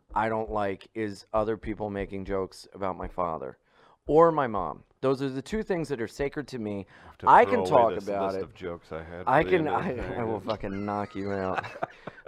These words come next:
Speaker 1: Um, I will treat you like I wrote my
Speaker 2: Oh,
Speaker 1: name on your
Speaker 2: God.
Speaker 1: shirt.
Speaker 2: <laughs>
Speaker 1: And, uh, and, and those are, those, and when I was younger, I would, and then I, I've gotten to a point where I'm like, "No, that's a boundary I, I have,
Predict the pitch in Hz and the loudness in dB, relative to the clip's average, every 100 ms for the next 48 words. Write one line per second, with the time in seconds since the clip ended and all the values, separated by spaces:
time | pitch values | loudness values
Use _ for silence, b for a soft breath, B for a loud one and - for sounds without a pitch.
0 | - 143 131 127 123 117 113 113 120 135 | -10 -2 4 4 4 0 -6 -2 4 8
1 | 131 120 - - 139 131 123 120 113 113 | 6 6 -8 -2 -2 2 4 6 6 6
2 | 127 117 113 113 113 113 107 104 - 107 | 6 6 2 2 2 2 0 0 -2 -2
3 | 104 - 233 - 240 - 254 226 - 202 | -2 0 0 4 4 6 6 6 4 -4
4 | - - 196 165 165 170 165 160 156 147 | -4 -8 -2 4 4 8 10 12 12 8
5 | 147 208 233 233 240 254 294 285 269 202 | 8 6 6 6 10 12 10 8 2 4
6 | 233 - 196 202 208 196 196 180 247 247 | 6 6 4 2 4 2 2 2 2 4
7 | 226 196 165 170 185 185 180 175 - 160 | 6 6 6 6 6 6 4 0 0 0
8 | 156 151 143 - 147 - 147 127 170 165 | 2 2 -2 -2 -2 2 0 4 4 4
9 | 156 131 147 143 139 139 151 180 196 226 | 0 0 -4 -2 -2 -2 -2 2 2 2
10 | 254 175 156 151 139 135 131 - 117 120 | 2 2 2 2 -2 -2 -2 4 4 4
11 | - 117 110 104 98 95 | 2 2 2 2 0 -2